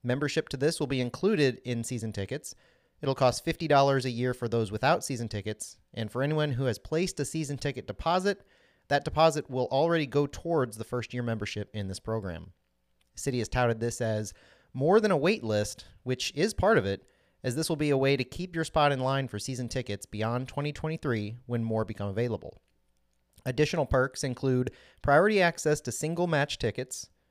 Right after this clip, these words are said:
priority access to city-hosted events and non-M L S events at the stadium, and priority pre-sale to purchase the new inaugural kit when it's released later this year,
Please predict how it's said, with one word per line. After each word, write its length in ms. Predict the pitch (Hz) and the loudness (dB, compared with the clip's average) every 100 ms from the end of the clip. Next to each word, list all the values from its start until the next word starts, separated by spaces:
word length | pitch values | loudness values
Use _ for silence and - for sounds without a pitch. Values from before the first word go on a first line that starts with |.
| _ - | _ -2
priority 340 | 139 131 120 | 6 6 8
access 380 | 120 123 123 117 | 4 2 0 -2
to 260 | - 117 107 | 0 0 0
city-hosted 640 | - 147 139 123 139 - | -2 -4 0 0 0 0
events 460 | 113 120 147 - - | 0 2 0 -4 -6
and 160 | 113 110 | -4 0
non-M 400 | 127 139 151 123 | 2 2 2 0
L 140 | 107 | 0
S 140 | 98 | -2
events 360 | 98 98 123 - - | -4 -4 -6 -10 -2
at 220 | 117 - | -2 -2
the 60 | |
stadium, 440 | - 147 135 143 143 | -2 0 0 -2 -2
and 260 | 127 127 | -4 -4
priority 440 | - 147 147 151 135 | -2 2 4 2 -2
pre-sale 720 | - 196 233 - 117 110 117 _ - _ | -8 -6 -2 2 4 2 -2 _ -20 _
to 100 | - | -6
purchase 360 | - 190 185 - | 2 2 2 0
the 100 | 160 | 0
new 300 | 147 151 156 | 2 4 4
inaugural 580 | 131 120 135 160 220 220 | 2 2 2 2 0 0
kit 380 | - 131 110 - | 2 2 2 0
when 140 | 131 | -4
it's 160 | 131 - | -4 -2
released 360 | 127 117 - | -2 -2 -4
later 180 | 107 107 | -2 -2
this 220 | 110 117 | -2 -4
year, 280 | 156 120 104 | -2 -2 -2